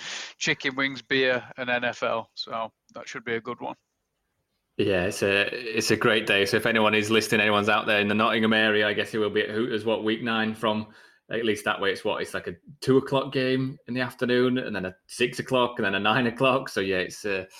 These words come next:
Speaker 2: hell of a day, and it'll start with a hell of a game. Um, and then the other one, so a week later, also in Frankfurt, Colts Patriots. Scully, how do you see that one? I think it looks like the Colts possibly on the up. Patriots are, I said,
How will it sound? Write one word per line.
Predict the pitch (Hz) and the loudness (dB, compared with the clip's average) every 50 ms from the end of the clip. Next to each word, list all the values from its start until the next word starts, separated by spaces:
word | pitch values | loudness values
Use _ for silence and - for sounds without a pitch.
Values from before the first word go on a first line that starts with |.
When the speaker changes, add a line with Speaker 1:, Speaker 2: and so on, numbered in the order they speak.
| - - - - - - - - _ _ _ _ _ _ | -20 -20 -18 -18 -18 -18 -20 -20 _ _ _ _ _ _
Speaker 2:
hell | - 123 113 | 0 0 2
of | 107 113 | 2 2
a | |
day, | 101 110 101 98 101 117 - | 2 4 4 4 4 2 0
and | 107 107 104 | -2 -4 -4
it'll | 110 - - | -6 -6 -8
start | - - 113 104 90 | -4 0 0 0 2
with | 95 95 | 0 -2
a | 95 | -2
hell | 101 104 98 | -2 -2 -2
of | 95 90 | -2 -4
a | 92 | -2
game. | 90 104 98 98 95 92 92 98 110 139 - - | 0 2 2 4 2 2 -2 -6 -8 -12 -8 -4
Um, | 117 117 120 120 123 139 - - - _ _ | 0 0 2 2 0 -2 -4 -8 -16 _ _
and | 151 156 | 4 4
then | 156 156 | 6 8
the | 160 180 | 8 8
other | 196 202 | 8 8
one, | 226 262 254 | 6 6 4
so | - 185 147 | 4 6 6
a | |
week | 139 147 151 147 147 | 6 6 4 4 2
later, | 147 151 147 151 156 147 - - 175 175 | 4 6 6 6 4 4 2 0 0 2
also | 160 156 147 139 151 | 2 2 0 2 0
in | 143 139 | -2 0
Frankfurt, | - - 151 151 147 147 - 160 156 143 - - | 0 -2 -2 -2 -2 -4 -4 -2 -2 -2 -4 -4
Colts | - 175 170 170 165 - - - | -2 -2 -2 -2 -4 -8 -4 -2
Patriots. | 170 180 185 180 - - 202 202 196 190 - - - - - _ | 0 0 0 0 2 2 2 2 0 -2 -6 -8 -12 -12 -14 _
Scully, | 180 - - - 214 220 226 220 220 | -14 -14 -4 0 2 2 4 2 2
how | 208 233 254 | 2 0 -2
do | 285 | -2
you | 285 | -6
see | - - - - | -4 -2 0 2
that | 175 175 - - | 2 2 0 2
one? | 127 123 113 110 110 113 127 - | 4 4 6 6 4 2 -2 -6
I | - - | -8 -6
think | - 151 143 | -6 -4 -4
it | 139 143 | -4 -4
looks | 156 170 165 - 151 | -4 -4 -2 -2 -2
like | 139 - | -2 -2
the | 113 | -4
Colts | - - - 156 160 165 170 - 170 - - _ _ _ _ _ | -6 -4 0 0 0 0 -2 -6 -12 -20 -20 _ _ _ _ _
possibly | - 135 139 143 - - 170 175 202 | -10 -8 -8 -8 -10 -12 -8 -6 -6
on | 202 208 202 | -4 -4 -2
the | 202 208 | 0 0
up. | 220 233 220 - - _ - | 0 0 -2 -4 -12 _ -8
Patriots | - 185 190 185 185 - 190 185 165 - 143 - | -4 -2 -2 -2 -2 0 0 0 0 -2 -4 -2
are, | 165 156 147 143 - _ _ _ _ _ _ _ _ _ _ - - - _ _ _ _ _ _ _ | -2 0 0 -2 -4 _ _ _ _ _ _ _ _ _ _ -20 -20 -20 _ _ _ _ _ _ _
I | - | -20
said, | - - - - | -18 -14 -14 -14